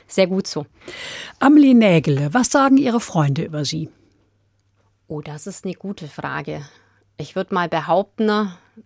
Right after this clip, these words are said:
Speaker 1: dass sie sagen, dass ich relativ vorlaut bin, meine Meinung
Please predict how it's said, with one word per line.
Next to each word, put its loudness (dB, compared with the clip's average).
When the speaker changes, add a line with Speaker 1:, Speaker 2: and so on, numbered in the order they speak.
Speaker 1:
dass 0
sie -6
sagen, 0
dass -4
ich -8
relativ -4
vorlaut 0
bin, 4
meine 0
Meinung 2